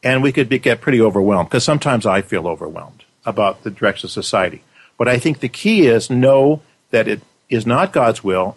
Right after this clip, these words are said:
and if we're gonna change it, it has to begin with us. And as you mentioned, Tom, the light within.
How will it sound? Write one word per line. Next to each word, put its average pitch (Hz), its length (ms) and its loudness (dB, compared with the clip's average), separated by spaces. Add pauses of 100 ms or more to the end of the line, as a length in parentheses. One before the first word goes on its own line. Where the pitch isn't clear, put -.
and 107 120 -2
if 98 120 -6
we're 151 100 2
gonna 170 180 0
change 117 360 -2
it, 113 120 0
it 92 80 -8
has 104 200 -2
to - 60 -20
begin 95 260 -4
with 92 180 -6
us. - 340 -6
And 92 120 -8
as 90 100 -6
you 110 100 2
mentioned, 107 320 0
Tom, 87 300 0
the 92 100 2
light 92 280 0
within. 92 340 -4